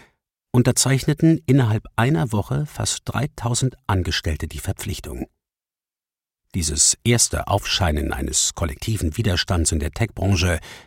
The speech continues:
war insofern von Bedeutung, als es zeigte, welchen Einfluss Arbeitnehmer auf Faktoren haben können, die über ihre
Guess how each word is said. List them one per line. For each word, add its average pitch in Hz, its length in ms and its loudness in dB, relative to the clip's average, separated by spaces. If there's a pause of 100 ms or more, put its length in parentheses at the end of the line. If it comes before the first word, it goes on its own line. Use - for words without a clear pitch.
(140)
war 120 240 0
insofern 113 560 2
von 87 160 0
Bedeutung, 92 640 0 (300)
als 117 160 0
es - 160 0
zeigte, 110 680 0 (100)
welchen 127 500 -2
Einfluss 104 560 0
Arbeitnehmer 87 640 0
auf 104 120 -6
Faktoren 95 600 0
haben 87 260 0
können, 98 360 2 (380)
die 107 200 0 (100)
über 165 320 2
ihre 101 300 2